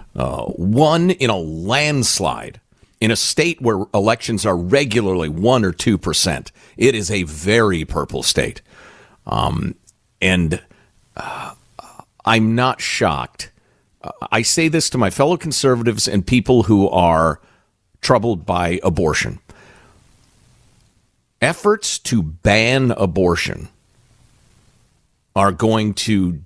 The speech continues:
gin up Democratic votes like crazy, and moderate votes too. Where America is on abortion, we've talked about this many, many times, is that a huge majority of Americans are uncomfortable with abortion,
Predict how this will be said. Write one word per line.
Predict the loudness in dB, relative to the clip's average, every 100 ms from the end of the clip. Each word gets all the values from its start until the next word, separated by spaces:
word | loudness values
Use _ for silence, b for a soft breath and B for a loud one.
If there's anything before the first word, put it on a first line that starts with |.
| -8
gin | 0 2 4
up | 2 0
Democratic | -2 -2 -2 0 0 -2
votes | -6 -6 -4
like | -4 -4 -6
crazy, | -2 2 2 2 -2 -2
and | -2 0 -2
moderate | -2 0 2 2 0 -2 -4
votes | -2 -2 -4
too. | 0 2 2 b b b b b
Where | 0 2
America | 4 2 0 0
is | 0
on | 0
abortion, | 0 0 0 0
we've | -2
talked | 0 0
about | 0 0
this | -2 -2
many, | 0 2
many | 2 0
times, | -2 -2 -8 _ _ _ _ _ _ _ -8 -2
is | 0
that | 0 -2 -4
a |
huge | -2 -2 0
majority | 0 2 2 2 0
of | -4
Americans | -4 -4 -2 -2
are | 0 -2
uncomfortable | -4 0 0 2 0 0
with | 0
abortion, | -2 0 0 0 -2